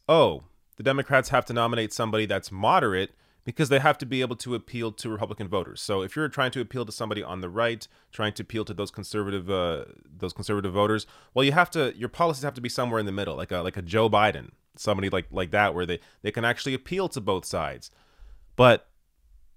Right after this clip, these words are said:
that's not the fight. Hillary Clinton is the perfect example of that moderate candidate,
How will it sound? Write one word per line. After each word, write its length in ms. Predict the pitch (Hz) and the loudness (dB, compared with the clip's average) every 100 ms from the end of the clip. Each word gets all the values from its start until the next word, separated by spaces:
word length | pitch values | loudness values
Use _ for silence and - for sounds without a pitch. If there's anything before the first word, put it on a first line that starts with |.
| _ _ | _ _
that's 280 | 139 135 - | 6 6 6
not 220 | 156 143 | 6 6
the 80 | 104 | 2
fight. 380 | - 156 104 - _ _ _ _ _ _ _ _ _ _ | 2 4 4 2 _ _ _ _ _ _ _ _ _ _
Hillary 300 | - 180 180 | 4 8 8
Clinton 520 | - 180 180 139 117 - - | 8 4 4 6 4 2 2
is 140 | 123 | 4
the 120 | 131 | 6
perfect 500 | 117 - 165 160 143 | 6 8 6 4 -2
example 720 | - 117 104 127 - 92 73 - _ _ | -2 0 4 4 4 0 -2 -8 _ _
of 100 | 107 104 | 2 6
that 160 | 107 | 6
moderate 460 | 101 101 104 104 - | 8 8 8 8 4
candidate, 500 | - 110 82 71 | 2 2 0 -6